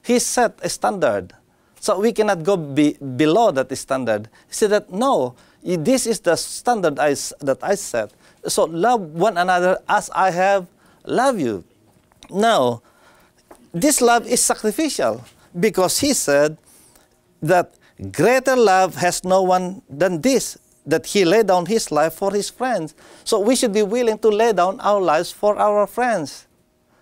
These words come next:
So it's really sacrificial. Are we willing to die for our friends? In the case of the Lord Jesus Christ, He died for us. He calls us His friends.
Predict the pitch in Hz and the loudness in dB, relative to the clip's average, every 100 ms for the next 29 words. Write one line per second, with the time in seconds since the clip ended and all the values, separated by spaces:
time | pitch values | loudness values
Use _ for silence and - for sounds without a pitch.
0 | _ - - - 254 - 240 247 226 226 | _ -4 -2 0 -2 2 2 2 0 -2
1 | - 208 233 233 156 127 - - - 147 | -4 -6 -6 -6 -2 -2 -4 -10 -2 0
2 | 151 170 160 165 170 175 143 151 190 202 | 2 2 2 0 -2 -4 0 0 0 -6
3 | - 190 180 180 185 190 196 - - _ | -2 0 0 -2 -4 -4 -8 -18 -20 _
4 | _ _ _ _ _ _ _ _ _ _ | _ _ _ _ _ _ _ _ _ _
5 | _ _ _ _ _ _ _ _ - - | _ _ _ _ _ _ _ _ -12 -2
6 | 151 131 214 226 202 170 160 143 170 160 | -2 0 0 0 0 0 -2 0 -4 -6
7 | - 127 120 120 - 147 104 113 98 92 | -8 -2 -2 -2 -6 -8 -4 -4 -2 -4
8 | - 90 78 85 - - _ _ _ _ | -10 -10 -10 -12 -18 -20 _ _ _ _
9 | - 151 - - 160 156 135 - 143 143 | -6 -6 -4 0 0 0 -4 -6 -6 -6
10 | - - 98 78 73 | -6 -6 -6 -6 -14